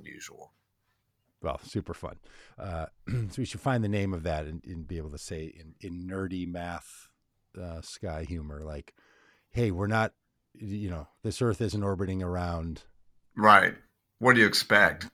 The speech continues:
Speaker 2: "Biocular four thirty-nine," or whatever the name, <laughs> whatever name we chose to give to that star. <laughs> Yeah. If you wanna go live in that world, you just go ahead. You
Speaker 1: That's
Speaker 2: know,
Speaker 1: right.
Speaker 2: if,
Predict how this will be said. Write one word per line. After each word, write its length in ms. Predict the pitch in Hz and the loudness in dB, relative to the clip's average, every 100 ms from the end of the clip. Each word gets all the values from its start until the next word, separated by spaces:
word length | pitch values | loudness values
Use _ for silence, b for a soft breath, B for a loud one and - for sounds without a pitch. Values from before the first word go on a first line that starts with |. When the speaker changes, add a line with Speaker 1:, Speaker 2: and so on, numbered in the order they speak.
| - | -2
Speaker 2:
"Biocular 720 | 107 101 101 - 107 92 92 | 2 4 2 2 -2 0 -4
four 260 | - 101 | -2 -2
thirty-nine," 920 | 87 - - 101 87 87 90 90 78 - - - | -2 -8 -6 -6 -4 -4 -4 -4 -6 -10 -12 -8
or 80 | |
whatever 240 | 90 87 87 | -6 -4 -4
the 120 | 85 | -4
name, 140 | 90 - | -6 -4
<laughs> 40 | |
whatever 280 | 131 - 165 | -6 -4 -4
name 220 | 135 110 104 | -2 -2 -2
we 60 | 117 | -6
chose 280 | - 131 - | -6 -6 -8
to 80 | - | -16
give 160 | - 120 | -12 -10
to 100 | 123 | -8
that 180 | 120 - | -10 -12
star. 360 | - - - - | -20 -18 -18 -14
<laughs> 260 | - - - - _ B B B - - | -14 -16 -18 -20 _ B B B -6 -2
Yeah. 120 | 107 | -2
If 300 | - - - | -2 -8 -2
you 60 | 160 | 4
wanna 140 | 160 | 4
go 100 | 143 | 6
live 140 | 139 135 | 6 6
in 100 | 120 | 4
that 180 | 127 110 | 4 2
world, 280 | 104 92 90 | 0 0 0
you 100 | 113 | -2
just 120 | - | 0
go 160 | 110 | 0
ahead. 300 | 90 92 80 - b b b b b | 0 0 -4 -10 b b b b b
You 80 | 92 | 4
Speaker 1:
That's 120 | 143 | 8
Speaker 2:
know, 60 | 127 | 12
Speaker 1:
right. 140 | 95 | 10
Speaker 2:
if, 140 | 104 | 8